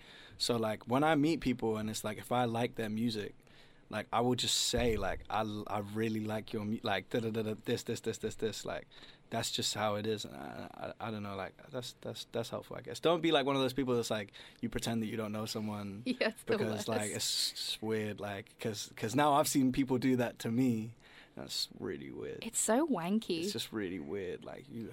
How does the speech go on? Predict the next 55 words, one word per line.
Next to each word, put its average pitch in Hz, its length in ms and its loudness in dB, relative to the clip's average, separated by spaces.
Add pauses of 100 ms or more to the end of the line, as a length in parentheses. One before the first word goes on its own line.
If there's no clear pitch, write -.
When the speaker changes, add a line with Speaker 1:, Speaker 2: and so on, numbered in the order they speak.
Speaker 1:
like, - 180 -6 (280)
like, - 260 -16
what 110 160 -4
are 117 60 -6
you 110 100 -6
doing? 95 420 -8
Like, - 180 -12 (340)
you, 101 160 -8
like, 127 220 0
it's, - 260 -2 (240)
I 131 100 0
don't 107 140 -2
know, 98 160 -6
man. 101 300 -6 (120)
I 120 60 -4
don't 104 160 -4
know. 95 240 -6
Don't 165 180 6
do 147 140 8
that. 107 260 4
Be 143 100 8
real. 120 440 8
Be 123 140 6
nice 110 260 4
to 101 80 -6
people. 87 400 -2 (100)
Speaker 2:
Yeah. 190 320 4
Speaker 1:
Be 120 100 0
a 117 40 4
nice 110 220 2
person. - 420 -2 (340)
Speaker 2:
I 226 60 6
think 240 200 4
that's 262 160 6
what 285 120 6
people 220 240 6
are 190 40 6
really 175 180 6
crying 165 280 2
out 151 140 4
for - 100 -2
at 165 120 0
the 175 60 -6
minute, 160 220 0
is 156 100 2
just - 200 -4
authenticity. 165 760 0 (440)
Speaker 1:
Yeah. 120 240 4 (420)
Speaker 2:
And 190 120 2
I 185 60 2
think 202 160 2
that's 185 240 4
really 190 140 4
what's 165 180 4
selling 180 380 0